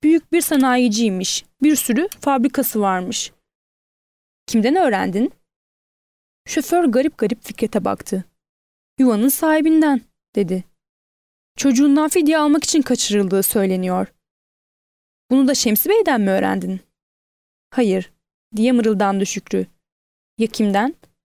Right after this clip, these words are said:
Oho beyim, olaydan sonra burası panayır yerine döndü. Tüm civardaki komşular buraya toplandı. Herkes yorumda bulundu. Ben de kulak kabarttım. "Mutlaka çocuğu para koparmak için kaçırdı." deniyor.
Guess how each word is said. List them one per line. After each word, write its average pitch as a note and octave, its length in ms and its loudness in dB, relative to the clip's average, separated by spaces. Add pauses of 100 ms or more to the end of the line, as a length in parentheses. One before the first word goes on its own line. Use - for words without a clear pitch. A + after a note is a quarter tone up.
(320)
Oho F4+ 960 2
beyim, E4+ 360 2 (240)
olaydan E4+ 460 2
sonra E4 320 0
burası F#4+ 240 0
panayır D4+ 440 2
yerine F#4+ 320 2
döndü. G3+ 400 0 (480)
Tüm G#4 220 4
civardaki E4+ 540 2
komşular E4 560 2
buraya D4 220 2
toplandı. G#3 680 -2 (260)
Herkes F4+ 480 0
yorumda D4+ 400 2
bulundu. G3+ 480 0 (380)
Ben B3 200 2
de E4 60 0
kulak G#4+ 300 0
kabarttım. G#3 580 -2 (520)
"Mutlaka D4+ 480 0
çocuğu D4+ 320 2
para F4 260 0
koparmak D#4+ 500 -2
için - 180 -2
kaçırdı." G#3+ 540 -2
deniyor. F#3 460 -4